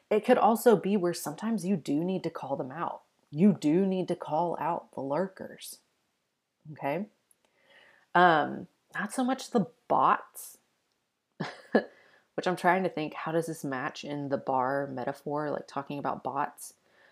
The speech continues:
But, mm, I don't know. I'll work on that piece of the metaphor. Somebody let me know. Um,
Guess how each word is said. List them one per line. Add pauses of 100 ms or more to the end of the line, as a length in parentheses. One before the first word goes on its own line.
(300)
But, (420)
mm, (1080)
I
don't
know. (500)
I'll
work
on
that
piece
of
the
metaphor. (100)
Somebody
let
me
know. (720)
Um,